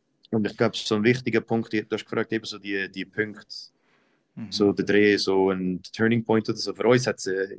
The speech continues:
Speaker 1: in Preseason angefangen. Wir sind, äh, zwei Tage auf Cannes gegangen, auch zum go festen. Und, äh, äh, das haben wir ordentlich gemacht und es ist so geil gewesen. Wir haben, äh, Yachts gemietet und sie haben drei Yachts gemietet, haben die zusammengebunden im Meer raus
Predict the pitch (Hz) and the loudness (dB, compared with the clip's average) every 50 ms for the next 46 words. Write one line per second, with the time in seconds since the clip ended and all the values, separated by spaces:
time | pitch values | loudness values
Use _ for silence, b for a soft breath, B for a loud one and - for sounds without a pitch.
0 | - - - - - - - - 127 127 127 131 127 117 127 120 120 117 113 - | -14 -12 -8 -8 -8 -8 -2 0 0 2 2 2 0 0 0 0 0 0 -2 -4
1 | - 101 92 92 90 92 92 95 92 92 92 90 92 95 95 92 92 92 _ _ | -8 -10 -8 -10 -10 -12 -10 -10 -12 -4 0 2 4 4 4 2 0 -4 _ _
2 | _ _ _ _ _ _ _ _ _ _ _ - - 104 107 107 104 - 110 104 | _ _ _ _ _ _ _ _ _ _ _ -2 0 2 2 2 2 2 2 2
3 | 101 - 98 95 - - 107 107 113 120 127 127 120 113 117 120 123 127 139 139 | 2 0 -4 -6 -4 -2 0 0 0 0 -2 0 0 0 0 0 0 -2 -4 -6
4 | - _ _ _ _ _ _ _ _ _ _ _ - - - 113 113 - - 117 | -10 _ _ _ _ _ _ _ _ _ _ _ -12 -8 -6 -6 -6 -4 -4 -2
5 | 113 113 110 - 117 117 117 - - - 127 127 127 _ B B B B B B | -2 0 2 2 2 2 0 -2 -2 -2 -2 -2 -4 _ B B B B B B
6 | B B B B B _ _ - 123 120 110 110 107 95 - 107 107 104 104 101 | B B B B B _ _ 2 4 4 4 2 0 0 0 0 2 2 2 0
7 | 90 - _ _ - 101 98 98 95 98 95 85 - 196 139 95 95 101 101 - | -2 -4 _ _ -8 -4 -4 -4 -4 -6 -8 -8 -6 -6 -4 -2 -2 -2 -4 -4
8 | - - - 101 - - - 104 110 117 - - - 110 98 98 - - - - | -8 -10 -8 -8 -8 -6 -2 -2 -2 -2 -2 -6 -10 -8 -8 -8 -6 -6 -6 -2
9 | - 117 117 113 123 113 117 123 120 - - 104 101 98 104 98 98 92 95 95 | 0 0 0 0 -2 -2 -2 -2 -2 -4 -6 -6 -6 -4 -6 -6 -6 -4 -4 -2
10 | 95 95 92 90 90 - _ _ _ _ _ b b b b b - 98 107 110 | 0 0 -2 -2 -4 -8 _ _ _ _ _ b b b b b 0 2 2 2
11 | 123 127 - - - 120 120 123 127 127 - 127 127 127 - - - - 104 101 | 2 0 -4 -6 -4 -2 -2 -2 -2 -2 -4 -4 -4 -6 -10 -18 -14 -10 -10 -8
12 | 95 90 - - - 87 - - 98 95 90 110 110 107 104 104 113 120 - - | -8 -8 -10 -10 -10 -8 -6 -6 -6 -4 0 2 2 4 4 4 2 0 -2 -6
13 | - 117 110 113 110 - - - - 98 92 90 98 92 - 113 110 110 110 - | -6 -4 -4 -4 -6 -8 -10 -12 -10 -10 -8 -8 -8 -6 -4 -4 -4 -4 -6 -4
14 | - 107 110 110 110 107 107 101 101 98 95 104 107 110 110 107 104 - - - | -2 0 0 0 0 0 -2 -2 -2 -4 -4 -2 0 0 0 -2 -2 -6 -8 -6
15 | - | -4